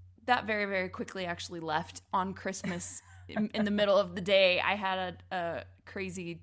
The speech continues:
Speaker 1: trigger and a meltdown, and then I didn't get out of bed for two weeks. But I
Speaker 2: Yeah.
Speaker 1: remember thinking, "Okay, well, that was my experience with the holidays right after Scott died. Surely that's going to be the same for Anita." So it was interesting because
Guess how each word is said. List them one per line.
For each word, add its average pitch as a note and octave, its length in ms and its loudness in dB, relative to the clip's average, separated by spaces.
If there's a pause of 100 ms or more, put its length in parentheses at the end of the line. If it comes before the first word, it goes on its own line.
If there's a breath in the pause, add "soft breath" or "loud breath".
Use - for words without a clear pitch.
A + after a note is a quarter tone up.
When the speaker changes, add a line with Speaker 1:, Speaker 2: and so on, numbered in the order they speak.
(120)
Speaker 1:
trigger F3 420 -4
and D#3+ 140 -2
a E3 40 -6
meltdown, D#3 520 -6
and D#3+ 160 -8
then D#3 140 -6
I - 100 -8
didn't E3 240 -8
get - 80 -8
out D#3 140 -4
of D3 60 -12
bed B2+ 200 -4
for D#3+ 140 -10
two D#3+ 160 -12
weeks. - 320 -14 (560 soft breath)
But C4+ 260 6
I B3+ 100 4
Speaker 2:
Yeah. - 0 -
Speaker 1:
remember C#4 840 0 (240)
thinking, D4 420 -2
"Okay, C4+ 300 -2
well, A3 320 0 (240 soft breath)
that C#4+ 140 2
was B3+ 120 -2
my C4+ 180 0
experience G#3+ 880 -6 (140)
with G3 200 -10
the G3 80 -6
holidays F3+ 600 -6 (100)
right F#3 260 -6
after F3+ 220 -8
Scott F3+ 280 -10
died. F3 300 -8
Surely C4+ 500 -2
that's G3+ 280 -2
going A3+ 300 -4
to G3 60 -12
be G#3 200 -6
the F3+ 140 -10
same F#3 320 -8
for F3 200 -10
Anita." F#3+ 520 -4 (680 soft breath)
So B3+ 500 4
it C4 100 2
was B3+ 160 0
interesting B3+ 600 -4
because G#3+ 400 -4